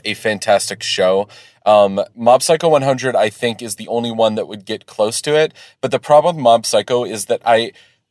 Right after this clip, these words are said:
I, I know that it is less clean and more abstract in a lot of moments, and I think that that, to its detriment to something like Full Metal Alchemist Brotherhood,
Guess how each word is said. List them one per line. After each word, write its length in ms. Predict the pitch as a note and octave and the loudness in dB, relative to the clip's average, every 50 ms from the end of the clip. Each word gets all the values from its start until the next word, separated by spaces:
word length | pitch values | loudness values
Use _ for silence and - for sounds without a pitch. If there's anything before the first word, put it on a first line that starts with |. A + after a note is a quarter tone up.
| _ - | _ 2
I, 260 | B2+ B2 B2+ B2 - _ _ _ - | 2 2 2 -2 -8 _ _ _ -2
I 120 | B2+ B2+ | -2 0
know 500 | A#2+ A#2 A#2 A#2+ B2 A#2+ B2 C3+ C3+ C3+ | 0 -4 0 2 2 4 4 2 0 -2
that 220 | A2+ - A2+ G2+ - | -2 -4 -4 -6 -4
it 160 | - A2+ G#2+ | -10 -10 -8
is 460 | A2 A2 G#2+ G#2+ G#2 G2+ - - - - _ - | -8 -8 -8 -8 -8 -6 -6 -6 -8 -10 _ -18
less 480 | A#2+ A2+ A#2 A#2 A#2+ A#2+ A#2+ - - | -16 -10 2 4 4 4 4 2 -6
clean 340 | - - - B2+ A#2 A#2 A#2 | -10 -8 -8 -6 -6 -4 -4
and 100 | A#2 A2 | -4 -4
more 200 | G#2 G#2 A2 A2 | 0 0 2 4
abstract 640 | G#2 G2 F#2+ - - - - G#2 F#2+ G#2 - - | 4 2 2 -2 -8 -2 0 0 0 0 -2 -6
in 100 | C3+ B2+ | -4 -4
a 40 | C3 | 0
lot 220 | B2+ C3 C3 C#3+ C#3+ | 2 4 4 4 2
of 120 | B2 B2+ | -2 -2
moments, 400 | D3 D3 D3 D3+ D3+ C#3+ - - | 0 0 0 0 -2 -6 -6 -10
and 120 | - A#2 | -4 -2
I 120 | A#2 A2+ A2 | 0 0 0
think 260 | A2 - C#3 B2+ - | -2 -6 -8 -8 -8
that 140 | - A#2+ - | -10 -6 2
that, 220 | - A2 A2 A2 - _ G#2 A2+ _ _ - | 4 4 4 4 0 _ -20 -20 _ _ -8
to 180 | - B2+ A#2+ | -6 -6 -6
its 240 | A2 G#2+ G2+ - - | -8 -10 -12 -14 -2
detriment 680 | - A2 G#2 - - A2 G#2 G#2 G#2 G2+ - - - _ | -2 -2 -2 -2 -6 -6 -4 -4 -6 -6 -8 -18 -20 _
to 160 | - - A2 G2 | -12 -12 -10 -8
something 340 | - - G2+ F#2+ - G2 | -6 -6 -6 -6 -8 -6
like 160 | G#2 G2 G2 - | -6 -6 -6 -6
Full 160 | - G#2+ G2+ | -8 -6 -2
Metal 180 | G2+ G2 G2 | 0 2 2
Alchemist 420 | F#2+ F#2+ F#2+ - G#2 G2+ G2 - - | 2 2 2 -2 -8 -10 -10 -6 -2
Brotherhood, 500 | G2+ F#2+ F#2 F#2 F#2+ F#2 G2 - - | -2 -2 -2 -2 -6 -6 -8 -10 -10